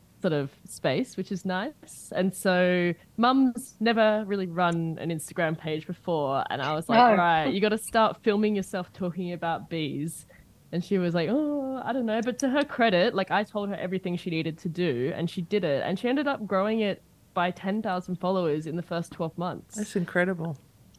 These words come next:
Speaker 1: Like, one of your vi-, one of your videos has, like, almost a million views, doesn't it?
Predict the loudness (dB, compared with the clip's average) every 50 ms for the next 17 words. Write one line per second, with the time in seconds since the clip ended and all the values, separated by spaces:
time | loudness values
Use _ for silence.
0 | _ _ _ _ -2 0 0 0 2 2 2 2 4 4 4 4 2 0 -2 -8
1 | -8 -8 -6 -8 -8 -4 -2 -2 0 0 0 0 0 0 0 2 2 0 0 0
2 | -2 -4 -2 -2 -4 -4 -4 -2 -2 0 0 0 -2 -2 -2 -2 -2 -2 -2 -2
3 | -4 -4 -4 -4 -4 -4 -4 -6 -8 -10 -10 -10 -12 -10 -10 -10 -10 -10 -10